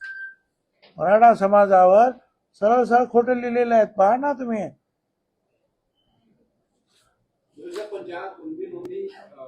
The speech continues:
Speaker 2: खऱ्या असतील, तर आपला आक्षेप नसतो.
Speaker 1: खऱ्या नोंदीला काय हरक-, हरकत नाही. खरं आहे तर करा ना. आणि म्हणूनच मी सांगितलं, मागचं जे पत्रक जे निघालेलं आहे, त्याच्यामध्ये खऱ्या कुणबी जे आहे, ते सापडल्यानंतर तिथे ते थांबलं.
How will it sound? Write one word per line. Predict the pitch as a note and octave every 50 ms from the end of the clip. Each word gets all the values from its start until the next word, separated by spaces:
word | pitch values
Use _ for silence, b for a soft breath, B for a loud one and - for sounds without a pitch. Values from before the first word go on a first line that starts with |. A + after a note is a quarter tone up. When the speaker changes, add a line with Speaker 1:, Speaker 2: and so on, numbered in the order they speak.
| - _ _
Speaker 2:
खऱ्या | - E3+ F3
असतील, | E3+ - - - _ _
तर | D#3+
आपला | - - - - C4+ -
आक्षेप | - - _ _ A#4+ _ D4
नसतो. | - _ _ _ _ _ _ _ _ _ _ _ _ _ _ _ _ _ _ _
Speaker 1:
खऱ्या | C3+ C#3+ E3 G3+
नोंदीला | G#3+ G#3 G#3 G#3+ A3 A3+
काय | A3+ A3+ A3 G3+
हरक-, | G3 - - _ _ _
हरकत | _ _ - _ _ - A3 - _ _
नाही. | - - - _ _ _
खरं | E3+ F3+ G#3
आहे | A3 A3+
तर | A#3
करा | A#3+ A#3 A3+ B3+ D4+
ना. | D4+ C4 G3 - _ _ _ _ _ _ _ _ _ _ _ _ _ _ _ _ _ _ _
आणि | D#3 E3+ F3+
म्हणूनच | C#3+ C3 D3+ F#3+ A#3 A#3+
मी | C4 C4+ G#3+
सांगितलं, | G3+ G#3 F#3 E3+ E3 C#3+ D3+ D#3+ F#3 G#3+ A3 b b b b b b _ _
मागचं | - D3+ D#3+ - _ A#3
जे | G#3+ A#3
पत्रक | A#3 A3 G3+ G3 - C4+ D4
जे | C4+ A#3 C4+ B3+
निघालेलं | A#3+ A3+ G#3 F3+ F3+ F3+ F3 E3+ E3 D3+
आहे, | C#3 B2+ G#2 F#2+ _ _ _ _ _ _ _ _ _ _ _ _ _ _ _ _ _ -
त्याच्यामध्ये | C3 B2+ - A3 A#3 A#3+ A#3+ C4 C4 - -
खऱ्या | G3 G#3 A3+ B3 B3
कुणबी | B3 B3 B3 A#3+ A#3 A#3+ A#3+ A#3
जे | A3 A#3+
आहे, | A3+ A3 A#3+ B3 A#3 - _ _ _ _ _ _ _ _ _ _ _ A3+
ते | A#3
सापडल्यानंतर | A3 A3+ G#3+ G#3 A3 A#3+ A#3+ A#3+ A#3+ A#3+ A#3+ A#3 B3 A#3+
तिथे | A#3+ A#3+ A#3 A3+ A#3+ A#3+
ते | A#3+ B3
थांबलं. | A#3+ A3 A3 B3+ C4 B3+ F#3+ C3